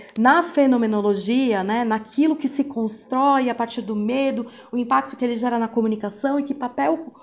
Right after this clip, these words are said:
o comunicador eventualmente pode ter pra impactar positivamente esse cenário, aí a identificação, ela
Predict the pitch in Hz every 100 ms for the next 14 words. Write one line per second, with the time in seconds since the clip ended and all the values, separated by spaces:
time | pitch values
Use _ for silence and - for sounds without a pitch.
0 | - 233 262 240 233 240 247 233 233 226
1 | 226 226 - 240 240 226 - 254 269 262
2 | - _ - 247 247 247 247 277 302 285
3 | 277 233 226 214 214 226 220 208 214 202
4 | 226 294 285 208 202 - - 247 311 349
5 | 302 285 285 262 262 254 247 240 - 226